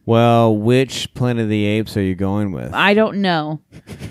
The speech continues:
Speaker 1: I think there might be something in the newer ones, but I'm not as familiar with those in the, the older ones, no.
Speaker 2: Okay.
Speaker 1: I think it was just
Speaker 2: I
Speaker 1: space
Speaker 2: think I'm thinking about the
Speaker 1: traveler,
Speaker 2: newer
Speaker 1: astronaut.
Speaker 2: ones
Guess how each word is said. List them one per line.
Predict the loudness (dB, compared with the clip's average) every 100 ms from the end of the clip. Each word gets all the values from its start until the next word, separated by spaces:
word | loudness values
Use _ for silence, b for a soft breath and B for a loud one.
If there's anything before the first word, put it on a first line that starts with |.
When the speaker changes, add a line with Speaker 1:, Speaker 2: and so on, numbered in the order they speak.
| -8
Speaker 1:
I | -4 -2
think | 0 -2 0
there | 0
might | 2 2 2
be | 0
something | 0 0 0 0
in |
the | 0
newer | 0 0 2 0
ones, | -2 -4 -4
but | -4
I'm | -2 -2
not | -2
as | -4
familiar | -6 -4 -4 -4
with | -4
those | -4 -4 -4
in | -6 -6
the, | -8 -8
the | 0 2
older | 4 4
ones, | 2 -2 -2
no. | -2 -2 -4 -6 -10 -16 _ _ -14
Speaker 2:
Okay. | -12 -10 -12 -10
Speaker 1:
I | -8 -6
think | -4 -4
it | -4
was | -4 -4
just | -6 -6 -6
Speaker 2:
I | 0 0
Speaker 1:
space | 2 0
Speaker 2:
think | 2
I'm | 2
thinking | 0 0
about | 2
the | 2
Speaker 1:
traveler, | 2 4 4
Speaker 2:
newer | 4
Speaker 1:
astronaut. | 4 4 2 2
Speaker 2:
ones | -2 -10